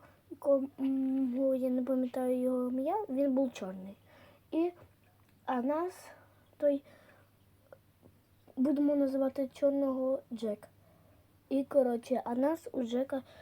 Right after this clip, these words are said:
е, він загр-, забрав крем від сонця, бо нам сказали брати крем,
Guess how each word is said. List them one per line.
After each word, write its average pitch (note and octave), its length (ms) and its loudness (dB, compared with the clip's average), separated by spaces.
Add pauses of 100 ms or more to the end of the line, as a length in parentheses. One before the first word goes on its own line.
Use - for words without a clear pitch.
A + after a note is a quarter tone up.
(200)
е, - 120 -4 (100)
він C4+ 320 2 (800)
загр-, B3 460 0 (140)
забрав B3 460 2 (260)
крем C4 260 6
від B3 260 0
сонця, E4+ 520 0
бо C4 260 6 (760)
нам B3+ 180 0
сказали B3 440 -2
брати A#3+ 520 -2
крем, B3 300 -2